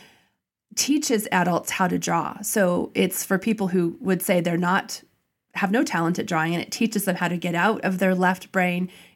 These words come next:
into their right brain and let the process happen. And when they teach you these skills, um, it's just incredible what happens. Like, all of us in that class can't draw, or so we would say.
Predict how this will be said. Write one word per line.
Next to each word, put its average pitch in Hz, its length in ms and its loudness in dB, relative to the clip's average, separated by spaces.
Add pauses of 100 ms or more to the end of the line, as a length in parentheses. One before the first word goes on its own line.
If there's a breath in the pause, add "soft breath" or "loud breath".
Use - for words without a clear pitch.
(140)
into 254 380 2
their 185 180 4
right 185 300 0
brain 180 400 0 (220 loud breath)
and 190 140 4
let 185 160 0
the 185 80 0
process 180 500 -2
happen. - 520 -2 (360 loud breath)
And 190 120 2
when 190 140 4
they 185 140 2
teach 262 380 0
you 226 80 2
these 185 220 -2
skills, 175 680 0 (420 loud breath)
um, 185 280 2
it's 202 180 2
just 202 340 0
incredible 190 760 0
what 175 120 2
happens. 180 560 0
Like, 175 140 -2 (160)
all 240 300 2
of 196 100 0
us 175 240 -2
in 180 80 2
that 175 180 0
class 196 380 -2
can't 180 280 -4
draw, 165 300 0
or 185 120 -2
so 185 200 0
we 175 120 2
would - 160 -4
say. - 340 0